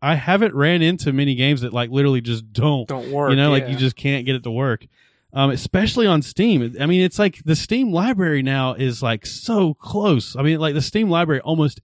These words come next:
Speaker 1: everything works on Linux. Um, even if it doesn't work as well, it still, it still works in some,
Speaker 2: Right.
Speaker 1: some
Speaker 2: Some
Speaker 1: capacity.
Speaker 2: capacity,
Speaker 1: So,
Speaker 2: yep.
Speaker 1: yeah, this was, like, the first time in a really long time where I've really just, like, hit just, like, a complete wall, you know?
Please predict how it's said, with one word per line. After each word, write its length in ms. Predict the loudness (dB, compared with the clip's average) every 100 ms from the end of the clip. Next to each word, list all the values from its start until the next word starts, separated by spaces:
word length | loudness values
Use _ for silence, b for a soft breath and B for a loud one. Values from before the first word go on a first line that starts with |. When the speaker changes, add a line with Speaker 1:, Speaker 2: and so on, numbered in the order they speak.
| -6
Speaker 1:
everything 640 | -2 -2 -4 -6 -6 -4
works 500 | -2 -2 -4 -12 -20 _ b b b
on 180 | 0 2
Linux. 440 | 4 2 -2 -16 -20 b b b
Um, 260 | -2 -2 0
even 240 | 0 2 2
if 120 | 0
it 100 | -2
doesn't 320 | 0 0 0
work 220 | 0 0 0
as 240 | -2 -2
well, 640 | 0 0 2 2 0 -6 -8
it 120 | -10
still, 440 | -8 -2 0 0 -4
it 140 | -8 -8
still 300 | -2 0 2
works 300 | 0 0 -4
in 80 | -6
some, 220 | 0 2
Speaker 2:
Right. 260 | 2 0 -6 _
Speaker 1:
some 240 | -4 -2 0
Speaker 2:
Some 160 | 0
Speaker 1:
capacity. 280 | 2 0 0
Speaker 2:
capacity, 280 | -2 -4 -2
Speaker 1:
So, 160 | 0 0
Speaker 2:
yep. 160 | -2 -10 -20 _ _ _ -2
Speaker 1:
yeah, 220 | 2 2
this 120 | 2
was, 120 | 2
like, 100 | 2
the 80 | 2
first 320 | 2 0 0
time 180 | 0 0
in 60 | 0
a 80 |
really 240 | 0 0 0
long 180 | -2 -2
time 220 | -2 0
where 80 | -2
I've 140 | -2
really 220 | -2 0
just, 180 | -2 -4
like, 160 | -6 -4
hit 260 | -2 -2 -4 b b b -6
just, 200 | -2 0
like, 140 | 0
a 60 | 0
complete 640 | -2 -4 -4 0 2 2
wall, 460 | 2 2 2 -2 -6
you 140 | 0
know? 280 | 2 4 2